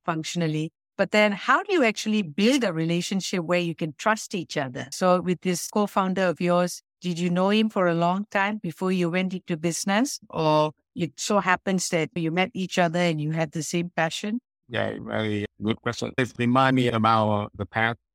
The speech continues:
Speaker 2: Of course, I start with my old friend, but then when the, the business to a certain level, he, he, uh, don't work with me anymore. But at, at the same time, I found a new one,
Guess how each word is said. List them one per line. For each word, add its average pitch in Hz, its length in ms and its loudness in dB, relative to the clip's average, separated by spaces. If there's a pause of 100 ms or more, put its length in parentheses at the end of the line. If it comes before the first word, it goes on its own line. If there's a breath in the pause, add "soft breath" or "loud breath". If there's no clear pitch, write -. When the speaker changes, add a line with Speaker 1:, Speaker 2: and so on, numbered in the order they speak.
Speaker 2:
Of 113 120 -4
course, 135 260 4
I 120 160 4
start 131 400 0
with 147 120 -2 (120)
my 110 200 2
old 120 200 2
friend, 107 360 -2 (260)
but 113 160 -4
then 120 300 2
when 113 200 2
the, 104 200 0
the 101 100 -4
business 117 500 -6
to 110 220 -2
a 90 320 -2
certain 113 400 2
level, 95 400 0 (240)
he, 110 180 4
he, 110 300 4
uh, 101 140 2
don't 107 200 2
work 131 160 0
with 139 140 -4
me 107 160 0
anymore. 98 380 -2 (240)
But 120 180 -4 (100)
at, 127 140 4
at 135 120 0
the 135 100 0
same 117 300 2
time, 107 280 -2 (320)
I 110 80 2
found 107 340 2
a 104 40 0
new 107 180 2
one, 101 260 4